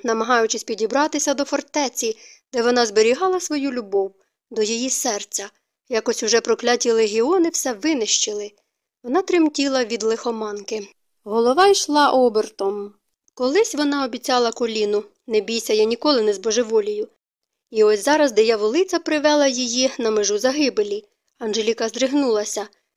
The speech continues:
«Ні, я не віддам тобі це, ти бридке створіння, нечистий дух». Тримаючи в руках зім'ятий листок, поцяткований кабалістичними знаками,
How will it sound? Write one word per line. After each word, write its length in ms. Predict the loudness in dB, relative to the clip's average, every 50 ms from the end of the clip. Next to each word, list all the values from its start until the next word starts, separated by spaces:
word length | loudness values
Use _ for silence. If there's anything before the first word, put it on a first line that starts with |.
| _ _ _ _ _ _ _ _ -6
«Ні, 260 | -2 0 0 0 0
я 140 | 0 0 0
не 100 | 0 0
віддам 440 | 0 -4 0 0 2 2 2 0
тобі 260 | -4 -6 -6 -6 -6 -8
це, 300 | -6 -4 -4 -2 -4 -4 -8 _ _ _ _ -4
ти 160 | -2 -2 -2
бридке 400 | 0 -2 -2 -2 0 -2 -2 -2
створіння, 680 | -2 -4 -2 0 0 2 2 2 2 0 0 -2 0 0
нечистий 640 | 0 -2 -2 0 0 0 0 -2 -4 -4 -4 -4
дух». 380 | -4 -6 -6 -6 -6 -8 -14 _ _ _ _ _ _ _ _ _ _ _
Тримаючи 500 | -2 0 2 4 4 4 4 2 2 0
в 40 | 0
руках 360 | -2 0 0 0 -2 -2 -2
зім'ятий 600 | -2 -2 -2 -2 0 0 0 0 0 0 0 0
листок, 540 | 0 0 -2 -4 -6 -4 -2 -2 -2 -2 -4
поцяткований 680 | -8 -6 -4 -6 -4 0 2 2 2 4 2 2 0
кабалістичними 840 | 0 0 -2 -2 -2 -2 -4 -2 -2 0 0 0 0 0 -2 -2 -2
знаками, 600 | -2 -4 -4 -4 -4 -4 -4 -4 -2 -2 -2 -4